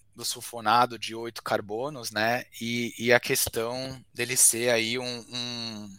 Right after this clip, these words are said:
Um, um químico que tá lá no, no anexo B, ou seja,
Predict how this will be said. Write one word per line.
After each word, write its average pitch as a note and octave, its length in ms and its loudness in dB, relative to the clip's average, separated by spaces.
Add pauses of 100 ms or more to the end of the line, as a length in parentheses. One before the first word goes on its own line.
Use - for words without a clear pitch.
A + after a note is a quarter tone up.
(300)
Um, A2+ 240 -10 (100)
um C#3 60 -6
químico C#3 800 -6
que - 160 -8
tá B2 220 6
lá A#2 200 6
no, B2+ 280 -6
no A#2+ 100 -2
anexo A#2+ 360 2
B, A2+ 280 -2 (140)
ou A#2+ 100 -12
seja, C3 580 0